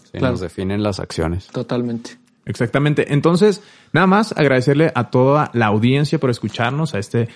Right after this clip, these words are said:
Speaker 3: su podcast Resilientes, en donde en comunidad buscamos el aprendizaje constante a través de nuestras experiencias y del de los demás. Les agradecemos por escucharnos, recordarles que estamos en Spotify, iTunes, YouTube, Instagram, Facebook y hasta en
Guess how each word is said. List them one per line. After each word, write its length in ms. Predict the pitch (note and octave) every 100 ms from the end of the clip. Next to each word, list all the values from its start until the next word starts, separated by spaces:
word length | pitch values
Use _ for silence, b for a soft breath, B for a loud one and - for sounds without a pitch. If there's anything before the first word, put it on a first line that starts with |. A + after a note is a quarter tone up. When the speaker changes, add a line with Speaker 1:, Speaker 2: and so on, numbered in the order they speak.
| B
Speaker 3:
su 280 | - A2 F#2+ _
podcast 560 | - D3+ D#3+ - E3+ C#3+
Resilientes, 640 | C#3+ C3+ B2 D3 D3+ E3+
en 80 | C#3+
donde 420 | B2+ A#2+ A2+ A#2 -
en 160 | C#3 F3+
comunidad 380 | G3+ F#3 E3 D#3+
buscamos 460 | D#3 D3+ D3 D3+
el 60 | C3+
aprendizaje 500 | B2 A#2+ G#2 A#2 -
constante 460 | D3 D3+ - D#3+ C3+
a 60 |
través 260 | - G#2+ G#2
de 80 | A2
nuestras 400 | A2+ G#2+ A2 -
experiencias 640 | - A#2 B2+ A2+ A#2 - b b b
y 320 | B2+ C3+ B2+ -
del 280 | A#2 A#2 A2+
de 80 |
los 180 | G2+ F#2+
demás. 420 | F#2+ G2+ G2+ - B B
Les 100 | G#2
agradecemos 720 | A2+ G#2+ G#2 - D#3 E3+ F3 -
por 120 | A#2
escucharnos, 640 | - G#2+ D3 D#3 F3 F#3
recordarles 720 | D3+ - G#2 A#2 B2 B2+ A#2+ _
que 340 | C3 C#3+ D#3+ - b
estamos 380 | G2+ F#2 G#2 A2
en 80 | A2
Spotify, 540 | - - G#3 - - - A#2+
iTunes, 300 | A#2+ C#3+ C3+
YouTube, 380 | A2+ A#2+ - G#2+
Instagram, 500 | A#2 A2+ A2+ G#2+ G#2 -
Facebook 400 | A2 G2 G#2+ -
y 100 | G#2+
hasta 380 | G#2 - A#2 G2
en 260 | G#2+ G#2